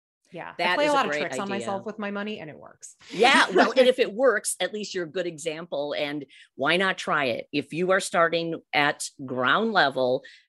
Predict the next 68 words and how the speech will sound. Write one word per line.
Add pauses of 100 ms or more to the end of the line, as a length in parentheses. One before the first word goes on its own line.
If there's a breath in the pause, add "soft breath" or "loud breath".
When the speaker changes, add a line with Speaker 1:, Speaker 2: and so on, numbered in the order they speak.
Speaker 2:
trying
to
Speaker 1:
Mm-hmm.
Speaker 2:
figure
this
out,
you've
given
us
a
couple
of
great
options
to
Speaker 1:
Yeah,
Speaker 2:
try.
Speaker 1:
if
you're
Speaker 2:
So
Speaker 1:
starting
Speaker 2:
that's
Speaker 1:
and
if
you
Speaker 2:
terrific.
Speaker 1:
have, (140)
let's
say
if
you
have
a
checking
account
and
that's
your
only
account, (460)
you
can
open
up
a
high
yield
savings
account,
one
that
earns
an
interest
rate, (240 loud breath)
Speaker 2:
Yeah. (160 loud breath)
<laughs>
Speaker 1:
and
set
up
an
automatic
transfer,
maybe
twenty
dollars
a
month